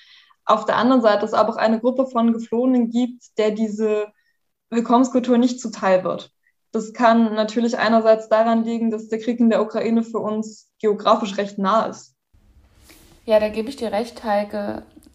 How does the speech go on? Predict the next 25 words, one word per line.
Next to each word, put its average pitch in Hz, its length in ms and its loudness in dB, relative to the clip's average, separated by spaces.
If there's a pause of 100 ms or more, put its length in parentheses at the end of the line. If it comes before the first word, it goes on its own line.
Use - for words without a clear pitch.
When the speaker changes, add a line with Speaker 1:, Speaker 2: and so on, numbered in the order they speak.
(160)
Speaker 2:
Ähm, 208 460 -6
ich 220 140 -12
fürchte 285 340 4
jedoch, 214 440 2
dass 202 280 -8
es 202 180 -10
nicht 240 220 -4
nur 208 80 -8
daran 196 400 -2
liegt, 196 180 -12
dass 196 140 -14
die 196 240 -14
Kriege 247 340 -4
der 190 120 -4
Geflüchteten, 208 680 -8
die 196 260 -12
an 190 140 -10
der 185 80 -6
belarussischen 202 800 0
Route 196 300 -12
feststecken, 208 640 -8
zu 196 240 -14
weit 185 340 -4
weg 208 160 2
sind. 175 420 -8